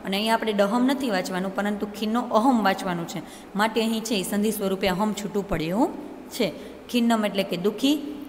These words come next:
અહમ એટલે કે હું. આ સિવાય મિત્રો આપણે કેટલાક પ્રશ્નો એવા કાઢી શકીએ જે તમને બે ચાર પ્રશ્ન પૂછું છું હું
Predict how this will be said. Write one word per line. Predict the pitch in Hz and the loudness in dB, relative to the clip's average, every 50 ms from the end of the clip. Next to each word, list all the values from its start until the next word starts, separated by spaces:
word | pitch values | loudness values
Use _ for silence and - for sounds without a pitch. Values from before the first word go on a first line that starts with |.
| - 214 | -6 -4
અહમ | 196 208 226 196 180 | -2 0 2 2 0
એટલે | 170 - 180 170 165 | -2 -2 -4 -6 -6
કે | - - 208 240 302 415 - - - - - - - - - 285 | -4 -2 0 0 2 0 0 -4 -10 -14 -14 -16 -16 -6 0 2
હું. | 294 294 294 294 294 294 294 - - - - - - | 4 4 4 4 2 0 -4 -4 -8 -10 -10 -4 -2
આ | 214 | -2
સિવાય | 226 - 247 240 233 226 | 0 0 2 2 2 2
મિત્રો | 220 214 196 240 233 302 359 - - - - - - - - - - - - - - - - - | 2 0 -2 0 0 0 0 0 -4 -10 -12 -12 -12 -14 -16 -16 -18 -18 -20 -20 -20 -12 -6 -4
આપણે | 196 202 226 214 | -2 0 0 0
કેટલાક | 226 220 214 233 226 226 220 | 0 0 0 0 0 0 0
પ્રશ્નો | 214 220 214 - 240 240 | -2 -4 -2 -2 -2 0
એવા | 240 240 247 | 2 2 2
કાઢી | 240 247 254 254 269 247 | 4 4 2 2 2 0
શકીએ | 254 262 254 - 247 240 240 | 0 -2 -2 -2 -2 -2 0
જે | 240 226 | -2 -2
તમને | - - 220 220 220 | -2 -2 0 0 0
બે | 208 214 214 | 0 0 0
ચાર | 214 233 226 220 | 0 0 0 0
પ્રશ્ન | 226 226 220 - 247 233 | 0 -2 -2 -2 -4 -4
પૂછું | 226 247 233 - 247 233 | -4 -4 -4 -4 -4 -4
છું | 233 - - 233 | -4 -4 -4 -2
હું | 226 226 233 233 233 233 233 | -2 -2 -2 -2 -2 -2 -4